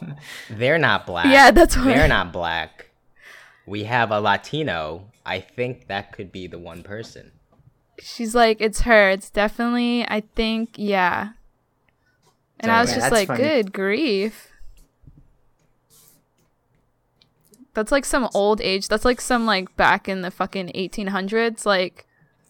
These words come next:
Speaker 3: if you just had a little bit of black in you, they were like, "You're black."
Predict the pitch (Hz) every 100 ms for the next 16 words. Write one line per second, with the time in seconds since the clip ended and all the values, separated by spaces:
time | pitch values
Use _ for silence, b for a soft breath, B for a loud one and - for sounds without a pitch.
0 | _ _ - 220 214 233 262 226 196 190
1 | 214 226 240 247 247 226 208 240 262 262
2 | 277 285 285 262 196 190 196 180 170 185
3 | 190 185 131 117 - -